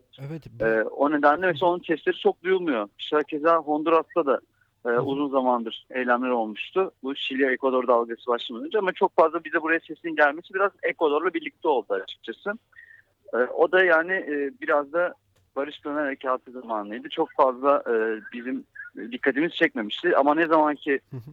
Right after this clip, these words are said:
Speaker 2: Ekvador'da işte insanlar, e, meclise girdiği zaman o zaman dikkatimizi çekti gerçekten de. O nedenle herhalde, e, genel bir şeyden bahsedemeyiz. Bütün örnekleri,
Speaker 1: Ama tabii her,
Speaker 2: e,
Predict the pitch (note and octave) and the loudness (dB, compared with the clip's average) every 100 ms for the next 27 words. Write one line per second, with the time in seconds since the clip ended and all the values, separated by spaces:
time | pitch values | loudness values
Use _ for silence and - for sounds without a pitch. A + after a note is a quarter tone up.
0 | C#3 D3 C#3+ B2+ B2+ C3 - - - B2 | -6 -2 -2 -2 -4 -8 -10 -12 -10 -8
1 | - B2+ C3 C3+ - A2+ G#2+ G#2+ G#2+ G2+ | -4 -2 0 -2 -6 -6 -2 -2 -2 -6
2 | G#2 B2 B2 - - A#2+ B2+ A#2 A2+ G#2 | -8 -6 -6 -6 -8 -4 -4 -4 -6 -2
3 | D#3 D#3+ B2 D3+ C#3+ B2+ - - C#3+ - | 0 0 2 2 2 -6 -10 -6 -6 -2
4 | C#3 - C#3 - G#2 G2 - G2+ - G2+ | -4 -2 -8 -4 -2 -2 -4 -8 -2 -2
5 | C3 F#3 _ - - - - - - - | 0 -2 _ -16 -16 -14 -16 -18 -4 2
6 | E3 D3 C#3+ D3+ E3 D3 C3 C3 D#3+ - | 2 4 2 4 2 4 4 2 0 0
7 | B2+ A#2+ A#2+ A#2 A#2+ _ _ - C3+ D3 | -2 0 0 -4 -8 _ _ -4 0 2
8 | C#3+ C3 C#3+ - - C#3 C3 D#3+ D3 C3+ | 2 2 -2 -2 -2 0 2 2 2 0
9 | - C3 G#2+ - - A#3+ - B3+ A3+ G#3 | -4 -6 -4 -6 -8 -18 -8 -4 -2 -2
10 | G#2 F3 G3+ G#3 F3+ - G3+ G3+ | -4 -4 -2 -2 0 -2 -2 -6